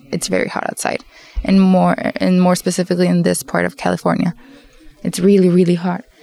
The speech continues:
So there's no wish for me to go outside and burn my existence. So, <laughs> and in the summer, even less. I stay home I st-, as much as I can. Because when you, okay, so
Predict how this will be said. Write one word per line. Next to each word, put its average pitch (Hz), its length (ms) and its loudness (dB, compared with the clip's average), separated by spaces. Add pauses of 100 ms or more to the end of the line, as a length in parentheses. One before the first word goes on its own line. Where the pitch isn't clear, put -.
(140)
So - 180 -6
there's 190 280 0
no 208 140 4
wish 190 520 -2
for 190 200 -4
me 180 200 -2
to 180 100 0
go 180 180 -2
outside 170 760 -2 (160)
and 175 320 0
burn 170 180 2
my 170 120 -2
existence. - 680 -6 (720)
So, 208 240 2 (460)
<laughs> - 460 -16
and 208 180 2
in 208 160 4
the 190 100 4
summer, 220 460 2 (280)
even 180 440 2
less. 160 260 0
I 185 220 0 (340)
stay - 300 -2
home 170 340 -2
I 170 140 -4
st-, - 260 -16 (100)
as 180 240 -2
much 175 300 0
as 180 120 -4
I - 100 -2
can. 170 400 -4 (600)
Because 190 480 -2
when 202 220 0
you, - 120 -4
okay, 170 220 -2 (380)
so 208 300 -2